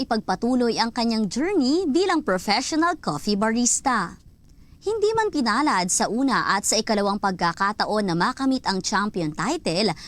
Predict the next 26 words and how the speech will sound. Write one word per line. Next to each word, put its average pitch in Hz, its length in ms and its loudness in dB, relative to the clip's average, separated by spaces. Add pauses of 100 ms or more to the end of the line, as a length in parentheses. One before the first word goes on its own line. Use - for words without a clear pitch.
masaya 262 640 2
ang 254 160 -2
Caviteño 220 720 2
na 214 80 2
hindi 247 400 2
siya 359 160 -2
sumuko 285 720 2 (240)
na 269 160 0
ipakita 277 560 0
muli 254 320 2
ang 247 160 -2
kanyang 233 400 0
talento 220 640 0
sa 453 240 0
global 180 480 0
stage. 185 720 -4 (360)
Sa - 240 0
exclusive 294 640 0
interview 226 640 0
ng 233 160 0
Star 339 400 0
F 311 160 -4
M 269 160 -2
Manila 233 400 0
kay 220 240 -2
Inocencio, 190 800 -2